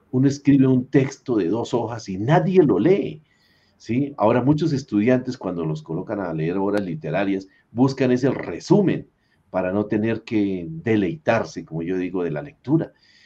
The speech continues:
Entonces, esto nos lleva a esta pregunta, maestro Armando, ¿cómo promover en esta era cibercultural la lectura y la escritura entre nuestros niños y jóvenes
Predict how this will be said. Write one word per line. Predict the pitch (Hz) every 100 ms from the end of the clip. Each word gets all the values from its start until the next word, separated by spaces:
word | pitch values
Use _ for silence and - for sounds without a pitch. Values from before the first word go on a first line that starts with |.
| _ -
Entonces, | 131 139 156 156
esto | 151 -
nos | 143
lleva | 107 127 135
a | 127 104
esta | 101 120
pregunta, | 98 120 147 -
maestro | 80 87 -
Armando, | 101 110 85 -
¿cómo | - 156 185
promover | 139 110 101 113 120 - _ _ -
en | 113
esta | 123 123 123 123 117
era | 110 104 107
cibercultural | - 120 95 85 - 85 78 80 95 98 - _ _
la | 98 98
lectura | 92 80 - 151 143 - -
y | -
la | 85
escritura | 78 - - 151 - 104 101
entre | 85 80 69
nuestros | 71 - 67 - - _ _
niños | 101 113 104 95 -
y | - -
jóvenes | 185 95 131